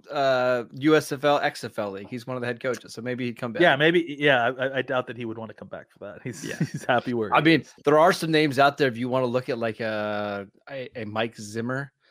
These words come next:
Speaker 1: Uh, the Cowboys, the other coach that they interviewed for their head coaching job back in twenty twenty was Marvin Lewis. Maybe you call up Marvin Lewis to see if he'd be interested. I, it's, it's not great,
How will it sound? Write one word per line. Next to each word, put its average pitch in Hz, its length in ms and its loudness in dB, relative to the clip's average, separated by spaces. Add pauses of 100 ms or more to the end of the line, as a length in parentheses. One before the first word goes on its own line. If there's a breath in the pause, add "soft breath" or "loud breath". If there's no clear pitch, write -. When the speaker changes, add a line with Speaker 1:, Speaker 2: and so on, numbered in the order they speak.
(260)
Speaker 1:
Uh, 101 220 -2
the 113 80 -8
Cowboys, 151 520 2 (580)
the 127 100 0
other 143 180 4
coach 156 360 0
that 107 100 -6
they 127 80 2
interviewed 135 500 -2
for 113 60 -14
their 104 100 -2
head 107 160 -4
coaching 120 320 -2
job 113 240 0
back 110 200 -2
in 110 80 -12
twenty 117 240 -6
twenty 127 480 -8 (400 soft breath)
was 107 120 -16
Marvin 113 380 -2
Lewis. 120 420 -8
Maybe 104 260 -10
you 113 160 -8 (340)
call 113 260 -4
up 113 80 -4
Marvin 113 380 -6
Lewis 127 300 -4
to 110 120 -18
see 117 240 -6
if - 380 -10 (500 soft breath)
he'd 117 220 -4
be 131 120 0
interested. 127 320 -4
I, 120 140 0
it's, 143 300 0
it's - 240 -4
not 156 240 4
great, 120 320 0